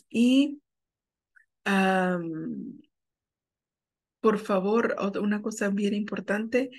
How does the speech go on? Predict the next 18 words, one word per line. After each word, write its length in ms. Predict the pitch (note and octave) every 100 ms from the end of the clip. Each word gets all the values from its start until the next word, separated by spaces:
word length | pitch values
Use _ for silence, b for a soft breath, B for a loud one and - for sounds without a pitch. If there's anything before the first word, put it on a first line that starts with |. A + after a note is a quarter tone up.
| B _
que 100 | G3+
tiene 280 | G#3 G3+ G3+
que 120 | G3+
ver 320 | G3+ G3+ G3+
con, 400 | - F3 F3+ G3+ b b b _ -
con 160 | G3
los 120 | F#3+
siguientes 420 | G3 F#3+ F#3+ G3 -
puntos 640 | A3 A3 A3 A#3+ - B B B B
es 220 | G#3 G#3
de 140 | G#3+ G#3
que 220 | G3+ G#3 _ _ _
para 260 | G#3 G3+
poder 280 | G3+ G3+ G3+
tomar 300 | A3 G#3+ G#3+
lista 320 | G#3+ G#3 -
de 60 | F#3+
asistencia 720 | F#3+ G3+ - G3+ G#3 A#3 A3+